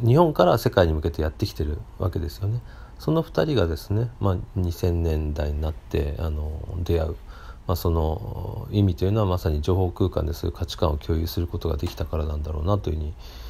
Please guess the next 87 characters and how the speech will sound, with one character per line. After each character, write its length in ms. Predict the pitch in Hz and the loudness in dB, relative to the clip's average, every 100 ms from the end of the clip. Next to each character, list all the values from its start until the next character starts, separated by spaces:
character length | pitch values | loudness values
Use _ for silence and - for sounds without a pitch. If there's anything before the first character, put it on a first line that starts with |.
| - - | -14 -4
え 40 | 85 | -2
ー、 240 | 76 76 | -2 -2
感 240 | - 101 | 4 6
慨 180 | 92 87 | 6 6
深 240 | 90 80 - | 4 0 -2
く 220 | 80 - - | -6 -8 -4
振 100 | 90 | -2
り 80 | 82 | 0
返 180 | 82 | 0
る 40 | 80 | -2
こ 120 | - | -4
と 100 | 80 | -4
が 80 | 78 | -4
で 100 | 80 | -6
き 100 | - | -8
ま 100 | 80 | -10
す。 140 | - - | -8 -4
あ 80 | 92 | 0
の、 180 | 90 87 | 2 2
二 140 | 92 | 2
千 240 | 98 110 87 | 4 4 4
十 140 | 101 | 4
二 80 | 101 | 4
年 160 | 90 80 | 4 2
に 100 | 87 | 4
ル 80 | |
ー 20 | 98 | 4
は 80 | |
亡 140 | 82 85 | 4 4
く 80 | 107 | 4
な 80 | |
っ 20 | 104 | 4
て 60 | |
し 140 | - 107 | 2 2
ま 100 | 95 | 2
い 40 | |
ま 100 | 95 | 2
し 60 | - | 0
た 60 | |
け 60 | 78 | -2
ど、 60 | 76 | -2
そ 160 | - | 2
の 200 | 104 101 - - - - | 4 4 0 -14 -14 0
思 200 | 120 117 | 6 6
い 40 | 90 | 6
は 120 | 73 | 0
で 60 | |
す 100 | - | 0
ね、 60 | 110 | 2
我 140 | 104 | 4
々 140 | 107 101 95 | 4 4 2
受 180 | 90 101 | 2 0
け 20 | |
継 140 | - 92 | 4 2
ぐ 60 | |
こ 120 | - | 2
と 120 | 82 78 | -2 -2
が 100 | 76 | -2
で 140 | 80 | -4
き、 400 | - 87 92 87 | -4 -4 -2 -4
そ 120 | - | 0
れ 140 | 92 87 | 0 0
が 140 | 87 | 2
ま 120 | 92 | 2
だ 200 | 82 73 - - - | 2 0 -6 -12 -6
活 260 | - - | -4 2
動 80 | 92 | 2
と 120 | 87 | 0
し 80 | - | -2
て 80 | 87 | -4
で 40 | |
す 120 | - | -2
ね、 60 | 92 | 0
エ 20 | |
ネ 100 | 98 | 2
ル 60 | 95 | 2
ギ 80 | 85 | 0
ー 80 | 78 | -4
を 20 | |
た 120 | - | -6
っ 20 | |
ぷ 160 | - 131 | 0 2
り 80 | 87 | 2
い 20 | |
た 80 | 87 | 2
だ 140 | 80 | 0
く、 260 | - 82 | 0 -2